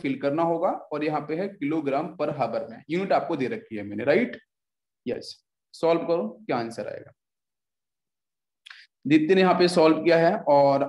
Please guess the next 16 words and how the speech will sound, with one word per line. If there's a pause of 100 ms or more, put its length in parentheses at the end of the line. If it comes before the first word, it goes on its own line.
answer
निकाला
है (320)
ज़ीरो (120)
पॉइंट
one। (300)
One
second,
आप
लोग
सभी
लोग
try
करो। (1300)
अब
देखो,